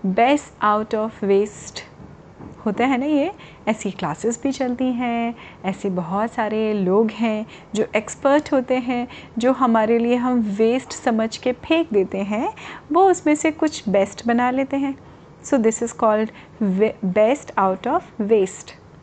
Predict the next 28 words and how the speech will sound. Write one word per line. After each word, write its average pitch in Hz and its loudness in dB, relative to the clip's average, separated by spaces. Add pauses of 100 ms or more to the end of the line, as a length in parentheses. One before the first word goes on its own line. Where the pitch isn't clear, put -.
(760)
तो 294 4
ये 254 6
तो 302 2
हुई 320 2
हमारी 294 0
कलाकृति 226 0
की 240 -4
बात, 208 -2
अ, 196 -8
स्पेशल 214 -2
जिसके 214 -4
पास 196 -4
में 214 -2 (100)
आर्ट 240 2
होती 202 -4
है, 190 -6
क्राफ्टिंग, 240 -2
क्राफ्टिंग, 233 0
अ, 196 -2 (420)
सेंस 320 4
होता 214 2
है, 214 2
अच्छा, 277 -4 (380)
वो 311 4
ऐसा 262 2
कर 208 -6
पाते 180 -10
हैं। 196 -16